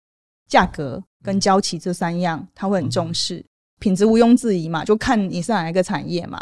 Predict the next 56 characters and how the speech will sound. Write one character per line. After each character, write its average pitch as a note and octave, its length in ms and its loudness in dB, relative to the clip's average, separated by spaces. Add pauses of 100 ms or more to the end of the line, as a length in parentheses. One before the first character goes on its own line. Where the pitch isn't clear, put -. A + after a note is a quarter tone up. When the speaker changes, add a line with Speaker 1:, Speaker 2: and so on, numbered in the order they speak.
Speaker 2:
对。 A#2 240 -4 (760)
Speaker 1:
价 C4 240 2
格 E3+ 200 0
就 G3+ 120 0
是 G#3 100 0
成 F3+ 260 -6
本 F3+ 140 0
的 D#3+ 80 -6
竞 F3 180 -4
争 E3+ 220 -2
优 E3 180 -2
势。 - 400 -8
那 D#4 160 -4
我 F#3 300 -4
觉 G3 240 -2
得 A#3+ 100 4
制 A#3+ 140 -2
造 G#3+ 220 2
业 G3 160 0
其 E3+ 160 -8
实 F3+ 120 -6
是 F3 140 -8
蛮 D#3+ 180 -6
成 D3+ 240 -8
熟 D3 240 -10
的 - 120 -14
啦。 - 280 -12 (400)
二 B3 120 -2
零 G3 180 -2
二 A3 100 0
零 E3+ 220 -4
年 D#3 280 -8
整 E3+ 160 -10
个 G3+ 100 -2
连 F#3+ 160 2
接 G3+ 120 0
器 G3+ 280 -4
市 - 180 -8
场 F3 200 -6
的 D#3+ 80 -8
规 F#3 180 -6
模 F3 160 -4
大 E3+ 120 -4
概 E3 80 0
是 F3+ 100 -2
七 - 260 -4
百 E3 180 0
亿 F3 160 -4
美 D#3 220 -8
金， - 360 -10 (300)
较 C#4 240 4
二 C#4 160 2
零 G#3 120 4
一 G#3+ 100 2
九 F3 200 0
年 D3+ 360 -6